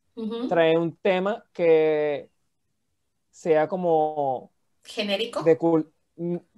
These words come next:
Speaker 2: no, ma-, al contrario, que sea una vaina cultural muy específica. Entonces tú digas como que no sé cómo funciona aquí, o, o no sé, o sea, ¿me entiendes? Tú dices,
Speaker 1: Ah, ok,
Speaker 2: "Mira,
Speaker 1: ok,
Speaker 2: en la
Speaker 1: ok.
Speaker 2: cultura de nosotros la vaina funciona así".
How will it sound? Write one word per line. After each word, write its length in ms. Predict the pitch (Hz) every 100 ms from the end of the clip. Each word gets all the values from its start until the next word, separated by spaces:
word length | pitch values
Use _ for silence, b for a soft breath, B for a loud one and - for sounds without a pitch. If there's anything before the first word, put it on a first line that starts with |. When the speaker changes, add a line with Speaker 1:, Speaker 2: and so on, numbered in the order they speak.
| _
Speaker 2:
no, 440 | 190 180 185 175 156
ma-, 160 | 160
al 140 | 165 170
contrario, 360 | 165 185 165
que 80 | 147
sea 100 | 143
una 100 | 165
vaina 220 | 190 202 202
cultural 560 | 226 165 160 147 160
muy 120 | 185
específica. 480 | 196 - 156 160 151
Entonces 220 | 151 139
tú 80 | -
digas 180 | 170 170
como 160 | 196 170
que 80 | 156
no 60 |
sé 120 | 147
cómo 180 | 190 202
funciona 360 | 202 170 156 165
aquí, 300 | 165 196 185
o, 80 | 151
o 320 | 131 - 165
no 180 | 151 170
sé, 140 | 190
o 40 | 170
sea, 140 | 160
¿me 80 | 151
entiendes? 260 | 170 180 143
Tú 80 |
dices, 180 | 170 214
Speaker 1:
Ah, 200 | 185 175 -
ok, 40 |
Speaker 2:
"Mira, 180 | 240 208
Speaker 1:
ok, 0 |
Speaker 2:
en 100 | 185
la 140 | 196 190
Speaker 1:
ok. 0 |
Speaker 2:
cultura 300 | 202 196 233
de 40 |
nosotros 340 | 262 269 165 156
la 80 | 156
vaina 240 | 170 202
funciona 340 | 208 170 165 175
así". 380 | - 160 139